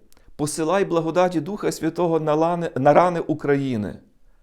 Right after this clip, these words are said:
Нехай Твій єлей спливає, як цілющий бальзам,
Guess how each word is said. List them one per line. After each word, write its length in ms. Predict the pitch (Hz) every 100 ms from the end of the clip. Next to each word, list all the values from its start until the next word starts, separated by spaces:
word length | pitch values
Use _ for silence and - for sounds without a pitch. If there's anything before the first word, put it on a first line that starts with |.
| _ _ _ _ - -
Нехай 240 | - 208 196
Твій 240 | 196 185
єлей 580 | 160 160 160 147 120 -
спливає, 880 | - - 135 131 139 160 147 127 131 - - _ -
як 220 | 123 -
цілющий 500 | - 151 170 - 139
бальзам, 720 | 120 120 117 123 110 95 87